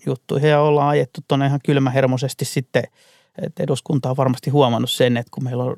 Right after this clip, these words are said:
ryhmä, missä on satakaksikymmentätuhatta ihmistä ja jos me tarvitaan viisikymmentätuhatta allekirjoitusta yhteen kaivoslakiin, niin se tulee niinku päivässä sitten. Ja näin se tapahtui siinä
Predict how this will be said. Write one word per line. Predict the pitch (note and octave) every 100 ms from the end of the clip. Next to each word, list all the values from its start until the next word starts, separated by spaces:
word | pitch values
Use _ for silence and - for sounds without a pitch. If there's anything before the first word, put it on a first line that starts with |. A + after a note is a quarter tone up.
| D3+
ryhmä, | B2+ B2
missä | - -
on |
satakaksikymmentätuhatta | C3 B2 A#2+ B2+ - - - B2 B2 C3
ihmistä | C3 B2+ - C#3+ -
ja | D#3
jos | -
me | D3
tarvitaan | C3 C3+ C#3 C3
viisikymmentätuhatta | C#3 C#3 - - D3 C#3 -
allekirjoitusta | C#3+ - - - - - - -
yhteen | - - -
kaivoslakiin, | - C3+ C3+ - - - D3 A2+
niin | A2 C3+ _ _ _
se | -
tulee | B2+ C3+ C3 C3+
niinku | C#3+ -
päivässä | - B2 - A#2 -
sitten. | - B2+ - C3 -
Ja | C#3 - - -
näin | - D3
se | C#3
tapahtui | C3 C3+ - C3+
siinä | C3+ C3+